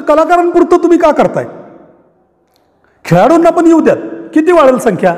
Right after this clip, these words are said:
आणि आपण सगळे मिळून करूयात." काही, अ, स-, खेळाडू जे कोणी येतील, उत्साहानं असतील हयात, येऊ द्यात, त्यांनाही बरं वाटेल. मग आमचं ठरलं की कलाकार, खेळाडू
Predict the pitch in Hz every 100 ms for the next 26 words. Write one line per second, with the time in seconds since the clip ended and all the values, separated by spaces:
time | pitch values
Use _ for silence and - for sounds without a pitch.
0 | 175 208 262 302 302 269 302 320 320 320
1 | 277 196 - - - - - - _ _
2 | _ _ _ _ _ _ _ _ _ -
3 | 247 - - - - 165 131 - - _
4 | _ - 190 233 269 185 247 294 294 269
5 | 254 285 277 247 - 262 233 247 262 262
6 | - - - - - 165 - 294 240 196
7 | 226 233 - - - - _ _ _ -
8 | 180 269 285 135 - - - - - _
9 | _ _ _ - 196 269 311 302 277 220
10 | 156 127 - - - - _ _ _ _
11 | _ _ _ _ _ 220 349 339 320 320
12 | 285 285 302 302 311 285 254 277 285 285
13 | 285 - 208 240 233 247